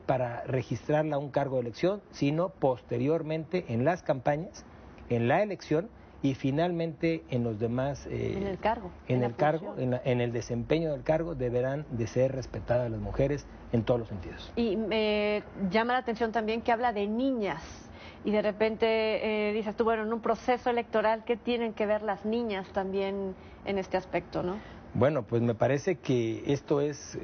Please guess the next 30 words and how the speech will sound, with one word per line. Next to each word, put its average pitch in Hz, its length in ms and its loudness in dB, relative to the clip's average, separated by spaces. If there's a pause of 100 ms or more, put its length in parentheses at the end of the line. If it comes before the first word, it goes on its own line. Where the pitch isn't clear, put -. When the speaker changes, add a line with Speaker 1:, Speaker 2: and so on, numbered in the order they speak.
(260)
Speaker 1:
como 107 200 -2
lo 107 60 0
habíamos 127 200 2
platicado 120 440 0
tú 131 200 0
y 123 60 2
yo 127 60 0
en 127 60 0
algún 127 180 0
momento, 123 340 -2
este 127 120 -6
es 127 40 0
un 131 80 2
tema 131 220 0
cultural. 107 540 -2 (560)
Debemos 127 360 2
incluir 127 640 2 (140)
a 107 140 -8 (140)
todas 151 360 4
las 120 160 -12
ciudadanas, 131 500 2
los 110 120 -8
ciudadanos, 113 420 0
los 104 120 -10
jóvenes, 160 720 0
incluso 127 380 -2
menores 127 560 2
de 120 80 -6
dieciocho 117 480 -2
años, 135 300 0